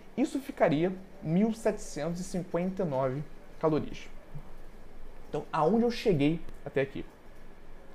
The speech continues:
Eu fiz a avaliação física na minha paciente, eu calculei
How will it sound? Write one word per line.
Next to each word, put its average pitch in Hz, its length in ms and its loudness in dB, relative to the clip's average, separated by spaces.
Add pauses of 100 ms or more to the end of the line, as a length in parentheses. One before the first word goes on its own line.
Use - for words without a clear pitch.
(760)
Eu 110 80 2
fiz 220 260 4
a 226 40 12
avaliação 156 420 4
física 123 300 -2
na 120 60 0
minha 117 140 0
paciente, - 520 -6 (760)
eu 143 120 2
calculei 180 720 6